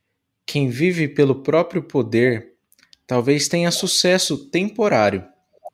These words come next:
mas o pecado impõe uma pressão sobre o tecido da vida que leva à ruptura. A espada deles, em vários sentidos,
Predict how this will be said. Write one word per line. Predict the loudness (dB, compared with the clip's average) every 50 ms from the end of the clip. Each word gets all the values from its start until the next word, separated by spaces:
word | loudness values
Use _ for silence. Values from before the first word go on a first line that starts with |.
| _ _ _ _ _ -4
mas | 0 0 2 2
o | 2
pecado | 0 0 -2 -2 0 0 2 4 4 4 2 2
impõe | -2 -4 -4 -4 -2 -2 0 0
uma | -2 -4 -4
pressão | -4 -2 -2 -2 0 0 0 2 2 2 2 0 -2
sobre | -4 -2 -2 0 0 2 0
o | 0
tecido | 0 -2 -4 -2 -2 -2 -2 -2 -2 -2 -2 0 2
da | 2 2
vida | 2 0 -2 -4 -4 -2 -2 -4 -4 -6 -12 _ _ _ _ _ _ _
que | -6 -2
leva | 0 2 4 4 4 4 2 0 -4 -6 -6 -8 -10 -10
à | -8 -6
ruptura. | -6 -6 -8 -8 -12 -16 _ -6 -4 -4 -2 -4 -6 -12 _ _ _ _ _ _ _ _ _ _ _ _ _ _ _ _ _ _ -20 -20 -20 -20 -10 _
A | -2 0
espada | 0 0 0 2 2 4 4 4
deles, | 4 4 4 4 4 4 2 2 -2 -4 -4 -6 -6
em | -6 -6 -6 -2
vários | 2 4 4 4 4 0
sentidos, | -4 -4 -6 -6 -6 -4 -2 0 0 -2 -2 -4 -8 -8 -8 -10